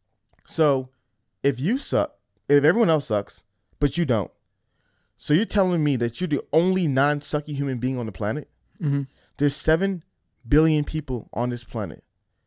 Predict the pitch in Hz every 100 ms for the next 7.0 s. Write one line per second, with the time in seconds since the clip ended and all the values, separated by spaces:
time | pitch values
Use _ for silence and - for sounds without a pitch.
0 | _ _ _ _ 143 151 120 165 - 123
1 | 127 131 165 180 165 160 165 160 - 131
2 | 90 - _ _ 123 - 127 113 110 117
3 | 107 80 - _ _ _ _ _ - 110
4 | 110 98 - _ _ _ - 175 160 170
5 | 202 - 185 190 165 139 143 135 143 156
6 | 190 196 117 101 - 156 175 165 156 -